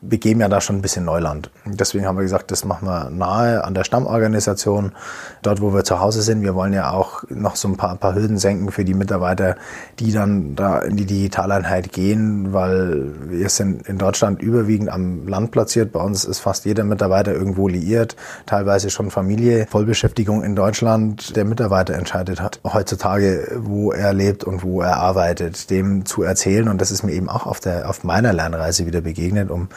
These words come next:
eine deiner initialen Fragen zu kommen.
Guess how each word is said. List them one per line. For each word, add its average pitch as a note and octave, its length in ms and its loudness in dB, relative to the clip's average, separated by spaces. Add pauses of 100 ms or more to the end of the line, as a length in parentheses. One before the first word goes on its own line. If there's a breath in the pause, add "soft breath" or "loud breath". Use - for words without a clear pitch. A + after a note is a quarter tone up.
(280 loud breath)
eine G2 280 0
deiner F2+ 240 2
initialen F#2+ 540 0
Fragen F2+ 500 2
zu F2 140 -6
kommen. F2 420 -2